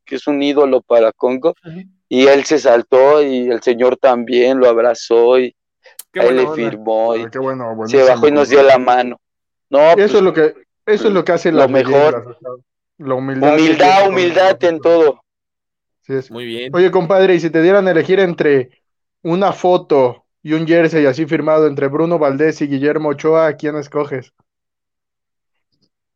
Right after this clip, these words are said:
Speaker 1: ¿Cómo, cómo? ¿Una
Speaker 3: Si te
Speaker 1: foto
Speaker 3: dijera
Speaker 1: entre ellos?
Speaker 2: Ajá,
Speaker 3: Ah,
Speaker 2: que,
Speaker 3: que
Speaker 2: que
Speaker 3: te
Speaker 2: te
Speaker 3: dijera
Speaker 2: dijera,
Speaker 3: una foto
Speaker 2: "Vamos a
Speaker 3: entre
Speaker 2: dar
Speaker 3: ellos
Speaker 2: un,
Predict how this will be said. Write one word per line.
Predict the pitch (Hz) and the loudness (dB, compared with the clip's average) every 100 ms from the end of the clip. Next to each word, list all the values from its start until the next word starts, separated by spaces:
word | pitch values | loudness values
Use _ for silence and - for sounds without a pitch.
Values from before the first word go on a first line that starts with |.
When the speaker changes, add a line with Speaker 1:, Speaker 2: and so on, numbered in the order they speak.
| _ | _
Speaker 1:
¿Cómo, | - 160 170 165 | 0 2 4 2
cómo? | 175 180 175 151 139 - _ | 4 4 4 4 2 -4 _
¿Una | 151 170 190 180 | -8 0 2 4
Speaker 3:
Si | |
te | |
Speaker 1:
foto | 165 180 | 4 2
Speaker 3:
dijera | 160 185 175 | 2 0 0
Speaker 1:
entre | 160 143 143 | 0 0 0
ellos? | 160 170 226 - _ _ _ _ | -2 0 -2 -4 _ _ _ _
Speaker 2:
Ajá, | - 131 143 143 | -8 -4 -2 -2
Speaker 3:
Ah, | |
Speaker 2:
que, | 139 | -2
Speaker 3:
que | 147 | -4
Speaker 2:
que | |
Speaker 3:
te | |
Speaker 2:
te | 151 | -2
Speaker 3:
dijera | 151 156 | -2 0
Speaker 2:
dijera, | - | -2
Speaker 3:
una | 220 | 0
foto | 160 | 0
Speaker 2:
"Vamos | 175 - | -2 -2
a | |
Speaker 3:
entre | 196 | -4
Speaker 2:
dar | 233 | -2
Speaker 3:
ellos | 240 | -2
Speaker 2:
un, | 160 | -2